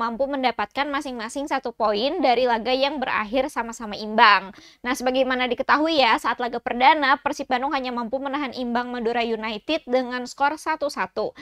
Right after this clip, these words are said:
Nah, sementara di pekan kedua, harapan untuk mendapatkan tiga poin pertama melawan Arema F C juga kandas karena skor berakhir dengan tiga tiga.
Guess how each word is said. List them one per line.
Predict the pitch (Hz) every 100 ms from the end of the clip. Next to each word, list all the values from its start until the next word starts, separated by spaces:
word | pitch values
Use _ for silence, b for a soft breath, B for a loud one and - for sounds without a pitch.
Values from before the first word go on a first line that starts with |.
| B B
Nah, | - 277
sementara | 254 240 233 226 285 285 254
di | 269
pekan | 254 247
kedua, | 254 226 214 226
harapan | 302 262 254 320 285
untuk | 285 -
mendapatkan | 294 269 277 277 247
tiga | 247 240 247
poin | 254 247
pertama | 262 254 233 226 240 294 - b b
melawan | 262 285 277
Arema | 254 269 254 240
F | 285
C | - 302
juga | 254 226 240
kandas | - 320 392 302 240 -
karena | - 254 240
skor | 240 - - 285 320
berakhir | 233 170 202 220 269 247
dengan | 220 214 254 269 277
tiga | - 285 254 254
tiga. | 226 202 147 131